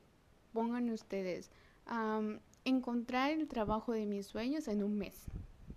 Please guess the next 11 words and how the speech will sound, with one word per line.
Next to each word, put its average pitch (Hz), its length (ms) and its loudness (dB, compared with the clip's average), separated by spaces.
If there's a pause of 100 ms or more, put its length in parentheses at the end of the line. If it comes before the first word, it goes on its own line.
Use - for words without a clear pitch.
por 185 160 -8
decirlo 190 460 -6
así, 185 240 -12 (840)
y 208 720 0 (320)
yo 208 220 2
solita 214 720 0
me 220 200 0
saboteo, 202 800 -6
o - 100 -8
sea, 196 460 -8
digo, 202 440 -4